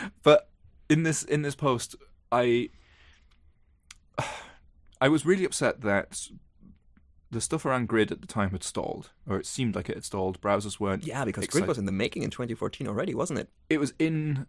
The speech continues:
Speaker 1: oh, some form of it was in I E eleven.
Speaker 2: Right, the
Speaker 1: Um,
Speaker 2: old, that was the, yeah, I guess the first iteration of the spec or something.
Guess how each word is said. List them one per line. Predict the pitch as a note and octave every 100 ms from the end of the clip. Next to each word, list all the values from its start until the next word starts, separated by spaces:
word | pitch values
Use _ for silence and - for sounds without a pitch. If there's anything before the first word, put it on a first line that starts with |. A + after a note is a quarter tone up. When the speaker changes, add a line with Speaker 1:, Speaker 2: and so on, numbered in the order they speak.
| -
Speaker 1:
oh, | A2+
some | - D3+ C3
form | - B2
of | G#2
it | G#2
was | G#2+ F#2+
in |
I | F#2+ F#2
E | F2+
eleven. | - - - - - _ _ -
Speaker 2:
Right, | C3+ C3
the | G#2
Speaker 1:
Um, | G#2+
Speaker 2:
old, | B2+ A#2+ F2+ G#2+ -
that | C#3+
was | D#3
the, | C3+ A#2 G2+ - -
yeah, | A#2+
I | G#2+
guess | A2
the | -
first | - - G#2 G#2+ -
iteration | - F#2 F#2 - F2+
of | F2 F#2+ - - _ _ _ _ - _ _ - -
the | - G2 F2 - -
spec | - F#2 E2+ _
or | - G2
something. | - - G2+